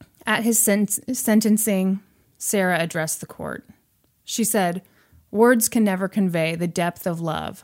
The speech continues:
I had for my dog Leo." About Andrew, she said, "His clear intent was to terrorize me in the fastest and clearest way he could under the circumstances." Yeah, to me, this guy's a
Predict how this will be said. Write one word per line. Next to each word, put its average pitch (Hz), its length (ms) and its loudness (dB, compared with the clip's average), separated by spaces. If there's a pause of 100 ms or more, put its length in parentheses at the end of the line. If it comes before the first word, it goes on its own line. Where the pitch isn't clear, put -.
I 196 80 -8
had 170 300 -6
for 175 140 -6
my 160 160 -4
dog 160 300 -6
Leo." 170 400 -10 (1200)
About 190 380 0
Andrew, 262 560 2
she - 220 -4
said, 165 480 -4 (640)
"His - 220 2
clear 294 360 -2
intent 220 600 -2 (100)
was 190 200 -2
to 196 100 -2
terrorize 180 760 -2
me 160 340 -6
in 202 100 2
the 196 100 4
fastest 202 840 -4
and 185 140 -4
clearest 190 500 -2
way 160 300 -4
he 180 120 -4
could 175 440 -6 (100)
under 165 240 -4
the 165 60 -8
circumstances." - 1000 -12 (600)
Yeah, - 140 -6
to - 200 -4
me, 240 120 2
this 190 140 -2
guy's 175 180 -6
a - 40 -18